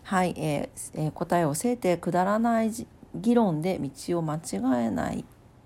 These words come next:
ていうですね。はい。け-、警告まで言うとちょっと厳しいね。はい。まあ、注意して、ね、その時の対応を、ね、考えながら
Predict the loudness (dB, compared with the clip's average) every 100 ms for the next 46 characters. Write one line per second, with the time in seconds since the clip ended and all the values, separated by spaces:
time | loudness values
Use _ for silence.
0 | -18 -4 -2 -2 -8 -12 0 0 0 -12
1 | -20 -20 -14 -6 -6 -8 -18 -20 -14 -2
2 | 0 0 -6 -14 -8 0 2 2 -2 -8
3 | -4 -4 -2 0 -2 -2 -8 -10 -12 -14
4 | -16 -12 -8 -8 -8 -8 -10 -12 -20 -12
5 | -10 -10 -14 -20 -20 -12 -8 -6 -2 0
6 | -2 -4 -4 -6 -8 -20 -20 -20 -20 -12
7 | 0 2 2 0 0 0 -4 -2 -4 -4
8 | -12 -20 -20 -20 -20 -16 -4 2 4 4
9 | 4 2 0 -12 -20 -20 -20 -20 -20 -20
10 | -20 -20 -20 -20 -20 -20 -20 -4 -2 -2
11 | -4 -6 -4 -4 -4 -6 -10 -12